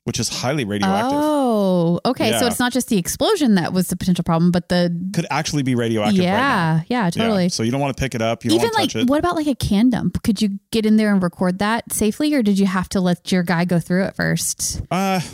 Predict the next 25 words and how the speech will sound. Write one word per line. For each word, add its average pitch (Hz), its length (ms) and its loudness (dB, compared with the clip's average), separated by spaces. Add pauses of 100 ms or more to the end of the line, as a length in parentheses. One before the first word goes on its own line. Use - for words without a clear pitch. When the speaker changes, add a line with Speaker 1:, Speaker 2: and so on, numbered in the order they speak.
(260)
Speaker 1:
well, 151 260 0 (360)
I 143 80 -2
don't 160 80 0
think 135 140 -4
we 123 60 0
found 131 220 -2
a 104 40 -4
single 113 280 -2
one 127 100 -2
of 104 60 -2
those. 95 240 -2
Speaker 2:
Oh, 277 120 4
you 254 140 4
didn't? 226 300 2
Speaker 1:
First 220 120 0
Speaker 2:
Okay. 180 200 2
Speaker 1:
off. 196 240 -2
Speaker 2:
Okay. 185 280 2
Speaker 1:
Yeah, 214 160 2
Speaker 2:
Well, 214 80 2
I 202 60 0
guess 208 120 -4
Speaker 1:
because 131 120 0
Speaker 2:
people 208 220 0
weren't 170 260 -4